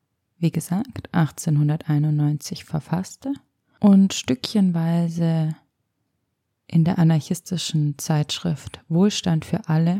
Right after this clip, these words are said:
die neunzehnhundertsieben bis neunzehnhundertvierzehn in Wien erschien, veröffentlicht wurde. Es ist diese deutsche Übersetzung, die ich lese und die auf anarchismus punkt A T zu finden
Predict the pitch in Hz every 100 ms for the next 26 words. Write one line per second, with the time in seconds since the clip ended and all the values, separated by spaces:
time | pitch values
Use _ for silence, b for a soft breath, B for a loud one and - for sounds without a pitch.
0 | - _ _ _ _ - 165 160 160 -
1 | 170 160 156 151 - 160 180 180 160 -
2 | 156 151 175 160 156 151 - - 160 -
3 | 165 156 147 156 160 208 156 135 - 170
4 | 214 269 - _ _ _ _ _ _ _
5 | _ - 202 - - 151 - 165 - -
6 | - - 151 - - 202 - _ _ _
7 | _ _ _ _ _ _ _ _ _ _
8 | - 185 196 - 185 170 190 160 160 -
9 | 160 160 - 151 - 160 143 147 139 -
10 | 170 196 214 269 269 _ 170 151 - _
11 | _ - 160 - 156 151 - 156 143 147
12 | - 226 214 190 - - 160 - - 143
13 | - 165 160 - - - 160 135 -